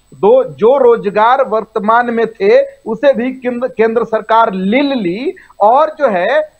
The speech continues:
पकौड़ा तलने का उदाहरण प्रधानमंत्री जी के द्वारा युवाओं को दिया गया। तो कुल मिलाकर के बेहद शर्मनाक बात है जो इस प्रकार से भारतीय जनता पार्टी बिहेव कर रही है इस देश के लोगों के साथ।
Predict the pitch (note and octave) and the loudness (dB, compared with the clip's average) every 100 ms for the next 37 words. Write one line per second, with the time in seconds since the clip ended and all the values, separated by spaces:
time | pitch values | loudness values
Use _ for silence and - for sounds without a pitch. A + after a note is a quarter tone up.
0 | - G#3+ A3 A3+ A#3+ C#4+ D4+ A#3+ A#3 A#3+ | -4 -4 0 2 4 2 0 -2 0 0
1 | C#4 D4 C#4+ C4 A#3 A3 A3 C4+ C4 A#3+ | 0 0 0 -2 0 0 0 -2 -4 -6
2 | G#3+ A#3+ A3+ A3+ B3+ B3+ A3+ A#3 A3+ A3 | -4 -4 -6 -16 -18 -18 -14 -10 -2 0
3 | A3 A3+ G#3 G3+ A3 G#3+ G#3 F3+ F#3+ D3+ | 2 0 -2 -2 -2 -4 -10 -4 -2 -2
4 | G2+ C#2 _ _ _ _ _ _ _ - | -6 -14 _ _ _ _ _ _ _ -8
5 | - B3 D#4 D4+ B3+ A#3 A#3+ D4 D#4 B3+ | -2 0 0 -2 0 -2 -2 -4 -6 -2
6 | F#3+ A#3 C4 - G3+ F#3 B3 D4+ G3+ G#3+ | 0 0 -2 -4 -2 0 0 -2 -2 -2
7 | G#3 - F3 A#3+ - _ E3 F#3+ F#3 G#3+ | -2 -4 -6 -6 -10 _ -4 -4 -4 -6
8 | G#3 G#3 A3 D#3+ F3 F3+ F#3+ F3+ F#3+ F3+ | -2 -2 0 0 -2 -4 -10 -6 -4 -2
9 | F3 E3 F#3 G#3+ G3+ - _ _ E3 B2+ | -2 -4 -6 -8 -8 -12 _ _ -8 -2
10 | F#3+ C4+ C4 A#3 G#3 G#3 F#3+ D3+ E3+ F#3 | -2 -2 -4 -6 -2 0 0 -2 -4 -4
11 | - F3 D#3 D3 D3+ D3 C#3 B2 B2+ G#3 | -6 -6 -4 -6 -8 -10 -8 -2 0 0